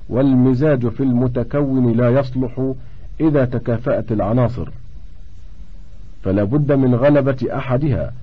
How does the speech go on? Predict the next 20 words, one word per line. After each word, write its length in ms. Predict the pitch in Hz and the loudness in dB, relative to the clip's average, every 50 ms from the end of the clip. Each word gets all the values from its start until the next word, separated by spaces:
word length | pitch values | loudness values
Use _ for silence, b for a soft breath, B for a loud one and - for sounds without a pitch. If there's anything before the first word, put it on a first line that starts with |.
| - - - - | -12 -12 -12 -8
وإلا 580 | - - - - 151 160 151 143 139 131 123 113 | -8 -6 -2 0 0 2 4 4 4 4 4 4
لم 320 | 113 123 147 165 156 143 | 4 4 4 4 4 4
يتم 480 | 135 127 120 123 - 170 165 135 113 101 | 2 2 0 0 0 2 2 2 2 0
التكوين، 680 | - - - 98 92 - - 104 92 80 71 62 58 - B B B B B B - - - | -2 -4 -6 -6 -6 -4 -2 -2 -2 -2 -2 -6 -8 -10 B B B B B B -12 -8 -4
فهذا 480 | 104 104 113 127 135 131 120 120 117 | -2 0 2 2 2 2 2 2 0
هو 220 | 113 117 120 104 98 | 0 2 0 0 0
سر 300 | 98 - 143 139 131 127 | -2 -2 -2 0 0 -2
اشتراط 520 | 123 - - - 113 117 120 117 110 107 | -2 -2 -2 -2 0 2 2 0 0 0
الغلب 560 | 104 98 95 92 104 131 139 127 117 104 107 | -2 -2 -2 -2 0 0 2 2 0 0 -2
في 100 | 98 - | -2 -2
العصبية، 760 | 113 110 101 101 104 104 - 101 95 107 135 143 135 135 127 b b b b b b b b b b b - | -2 -2 0 0 -2 -2 -4 -4 -2 0 0 2 0 0 -2 b b b b b b b b b b b -6
ومنه 500 | 92 95 117 143 147 147 127 123 123 123 120 | -2 0 2 2 4 4 4 4 2 2 2
تعين 560 | 117 104 98 110 135 151 143 127 120 113 104 | 0 0 2 2 2 2 4 4 2 2 2
استمرار 680 | 104 104 104 - - 113 110 107 110 127 135 135 131 117 | 0 -2 -4 -4 -2 -2 0 0 2 2 2 2 2 2
الرياسة 500 | 110 104 104 107 113 123 127 123 120 113 104 - 101 95 - | 0 0 0 0 2 2 0 0 -2 -4 -6 -6 -8 -6 -4
في 40 | 117 | -2
النصاب 540 | 117 113 110 104 101 - 123 117 113 101 104 | 0 0 0 -2 -2 0 0 0 0 2 0
المخصوص 720 | 98 98 101 107 101 - - - 117 104 98 - - 90 | 0 0 0 -2 -2 -4 -6 -6 -4 -4 -4 -4 -4 -4
بها 420 | 87 98 101 90 92 92 92 90 b b b b b b - - - | -2 -2 -2 0 -2 -2 -4 -4 b b b b b b -12 -6 -4
كما 340 | 110 107 101 95 92 82 | -2 0 0 0 0 -2